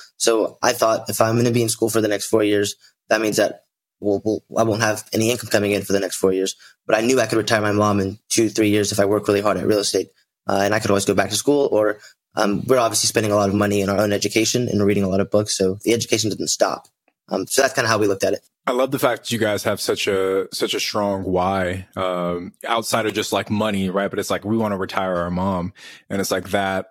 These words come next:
Speaker 2: that kind of driving force is enough to kinda keep you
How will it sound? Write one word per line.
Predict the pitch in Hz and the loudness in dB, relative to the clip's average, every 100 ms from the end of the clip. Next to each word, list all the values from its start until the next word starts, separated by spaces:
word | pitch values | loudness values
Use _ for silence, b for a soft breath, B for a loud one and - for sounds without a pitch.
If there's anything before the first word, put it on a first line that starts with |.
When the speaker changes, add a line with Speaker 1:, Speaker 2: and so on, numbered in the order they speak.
| - | -14
Speaker 2:
that | 104 101 98 95 - 90 | -4 -2 0 0 -4 -10
kind | - 110 101 95 | -6 -4 -2 -2
of | 92 92 92 _ 104 - _ _ _ 117 | -2 -4 -10 _ -20 -20 _ _ _ -12
driving | 104 104 104 104 98 | -4 -2 -2 -4 -8
force | - 107 107 98 104 | -6 -2 -2 -2 -6
is | 92 | -8
enough | 95 101 | -8 -8
to | 113 | -10
kinda | - 95 92 | -8 -8 -8
keep | - 104 | -12 -14
you | 98 98 95 95 | -10 -6 -4 -6